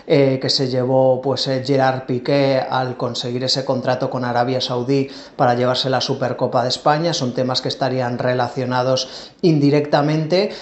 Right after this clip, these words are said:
eh, porque es el propio Juzgado de Instrucción número cuatro de Majadahonda, pues, eh, de Madrid, el que lleva este caso. Eh, sin embargo, pues la, la diferencia aquí es que los,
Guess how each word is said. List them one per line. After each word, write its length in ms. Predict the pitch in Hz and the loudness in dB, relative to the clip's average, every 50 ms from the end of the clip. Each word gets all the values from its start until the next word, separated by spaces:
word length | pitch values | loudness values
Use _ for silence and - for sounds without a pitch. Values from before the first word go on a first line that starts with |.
| - - - | -16 -10 -2
eh, 240 | - 147 135 131 127 | 0 4 4 4 4
porque 320 | - 143 131 - - 143 135 | 4 4 2 2 0 0 0
es 140 | 131 - 147 | 0 0 0
el 120 | 131 123 | 0 -2
propio 340 | - 139 139 135 151 151 147 | 0 0 0 0 0 -2 -2
Juzgado 360 | - 147 135 127 135 139 131 | -2 -4 -2 0 2 2 2
de 60 | 135 | 2
Instrucción 460 | 131 127 - 147 - - - 143 135 | 0 -2 -4 -6 -8 -4 -2 -2 0
número 280 | 135 139 135 131 131 127 | 0 0 0 0 0 0
cuatro 340 | - 139 135 135 143 139 135 | 0 0 0 0 2 2 2
de 120 | 131 131 127 | 4 2 2
Majadahonda, 960 | 131 127 120 - - 143 135 131 131 127 131 127 131 131 131 135 135 135 135 | 2 0 0 0 0 0 2 2 2 2 2 0 0 -2 0 0 0 0 0
pues, 300 | 147 135 120 - - 135 | -2 -2 0 0 -2 -2
eh, 420 | 127 123 120 120 120 120 120 120 | -2 -2 -2 -2 -2 -2 -4 -4
de 120 | 120 127 120 | -6 -6 -4
Madrid, 440 | 123 120 117 120 123 131 139 135 - 139 | -2 -2 -2 -2 -2 -2 -2 -2 -2 -4
el 140 | 131 123 | -4 -4
que 140 | - 123 110 | -4 -4 -4
lleva 400 | 113 123 123 123 123 123 120 - - - - - - - | -2 0 2 2 2 2 2 0 -4 -10 -14 -16 -6 2
este 360 | - 156 131 - - 127 120 | 2 4 4 4 0 -2 2
caso. 480 | - 170 165 - - - 123 120 120 - - - - - - - _ | 4 4 6 6 4 0 -2 -4 -6 -10 -14 -18 -18 -16 -18 -8 _
Eh, 280 | 160 143 135 135 135 127 | 0 0 2 2 2 0
sin 200 | - 151 135 131 | 0 0 0 0
embargo, 440 | 127 127 131 135 135 131 143 147 143 | 2 4 4 4 4 4 2 0 0
pues 240 | 147 131 - - | -2 -2 -2 -2
la, 120 | 135 131 127 | -2 -2 0
la 120 | 127 123 | 0 0
diferencia 580 | 127 123 - - 131 131 131 131 135 147 143 135 | -2 -2 -4 -6 -4 -4 -4 -4 -2 0 2 2
aquí 260 | 127 131 - 139 143 | 2 0 0 0 2
es 140 | 143 143 143 | 2 0 0
que 140 | - 143 131 | 0 -2 -2
los, 280 | 127 120 117 - - | 0 -2 -4 -6 -8